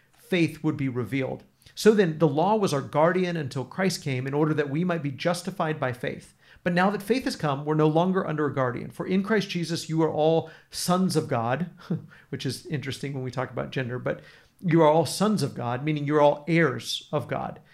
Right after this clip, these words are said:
through faith. "For as many of you as were baptized into Christ have put on Christ. There is neither Jew nor Greek, there is neither slave nor free, there is no male and female, for you are all one in Christ Jesus. And if you are Christ's,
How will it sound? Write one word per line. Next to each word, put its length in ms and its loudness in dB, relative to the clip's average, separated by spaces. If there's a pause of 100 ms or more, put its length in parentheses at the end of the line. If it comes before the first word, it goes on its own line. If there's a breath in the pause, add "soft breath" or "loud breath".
(180 soft breath)
through 240 2
faith. 420 -2 (180 soft breath)
"For 140 2
as 160 2
many 180 0
of 80 -2
you 400 -4
as 200 0
were 100 -2
baptized 640 0
into 160 -8
Christ 380 -2
have 160 -10
put 240 -4
on 240 0
Christ. 400 -12 (220 soft breath)
There 120 2
is 120 0
neither 200 2
Jew 520 -4
nor 100 -6
Greek, 500 -6 (280)
there 100 -2
is 100 -2
neither 200 -2
slave 520 -2
nor 120 -2
free, 540 -6 (240 soft breath)
there 100 2
is 120 0
no 120 0
male 520 0
and 160 -6
female, 540 -4 (100)
for 140 -6
you 180 2
are 60 6
all 240 4
one 400 -2
in 160 -6
Christ 340 -6
Jesus. 420 -8 (280 loud breath)
And 140 -4
if 300 -2
you 220 -4
are 160 2
Christ's, 760 -2